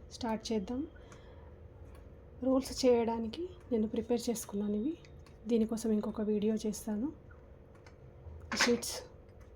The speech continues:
మైదా పిండితో షీట్స్ ఒక వీడియో చేస్తాను. ఓకేనా ఫ్రెండ్స్, స్టార్ట్ చేద్దాం. స్టవ్ ఆన్ చేసుకొని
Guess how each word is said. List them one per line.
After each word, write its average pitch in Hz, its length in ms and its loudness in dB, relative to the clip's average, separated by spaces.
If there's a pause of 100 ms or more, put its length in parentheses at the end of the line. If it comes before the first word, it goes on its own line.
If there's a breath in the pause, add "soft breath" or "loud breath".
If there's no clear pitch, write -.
(420)
మైదా 226 280 2
పిండితో 226 280 4 (100)
షీట్స్ 220 300 0 (1200)
ఒక 220 200 -2
వీడియో 220 320 4
చేస్తాను. 214 420 -2 (260)
ఓకేనా 214 300 -2
ఫ్రెండ్స్, 277 260 -2 (300)
స్టార్ట్ 220 340 -6
చేద్దాం. 190 300 -4 (1300)
స్టవ్ 226 280 4
ఆన్ 240 160 4
చేసుకొని 233 340 2